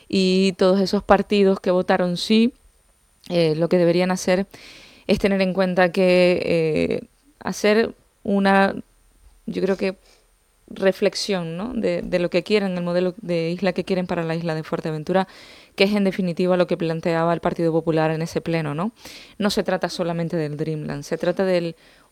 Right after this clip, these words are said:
uso que se le quiere dar al suelo rústico de la isla de Fuerteventura, se trata de si estamos dispuestos o no a ordenar la isla de Fuerteventura, sobre todo y fundamentalmente para los servicios básicos y también para traer inversiones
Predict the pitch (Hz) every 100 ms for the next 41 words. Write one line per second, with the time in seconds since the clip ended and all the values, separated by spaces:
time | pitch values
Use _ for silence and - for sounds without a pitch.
0 | - 247 - 185 185 180 160 - 180 170
1 | 170 165 - 160 165 165 - 165 160 160
2 | 170 151 156 165 170 160 160 190 202 233
3 | - - - - - _ - 196 202 202
4 | 233 208 180 196 202 202 - 202 196 196
5 | 196 - 190 - 196 190 - 190 208 190
6 | 170 165 165 175 170 165 170 180 165 -
7 | 175 175 165 160 185 180 202 196 196 254
8 | 247 240 208 196 185 190 185 190 185 175
9 | 170 175 160 185 180 175 175 - - 226
10 | - - - - - _ - 190 185 185
11 | 214 214 180 180 180 185 180 180 - 180
12 | 180 196